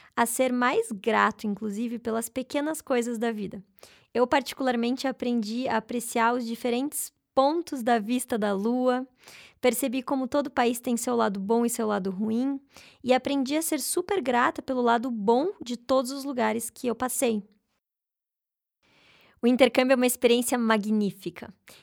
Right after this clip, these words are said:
e o próprio significado da palavra diz. Magnífico significa excessivamente bom. Tudo o que vivemos em um intercâmbio é muito mais intenso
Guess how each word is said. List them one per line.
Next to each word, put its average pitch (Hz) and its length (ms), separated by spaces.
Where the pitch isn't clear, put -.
e 240 80
o 247 60
próprio 254 480
significado 254 880
da 226 120
palavra 214 600
diz. - 520
Magnífico 233 1000
significa 233 760
excessivamente 240 1000
bom. 196 340
Tudo 339 260
o - 20
que 294 160
vivemos 240 560
em 226 40
um 214 40
intercâmbio 226 760
é 220 80
muito 262 680
mais 240 400
intenso 240 800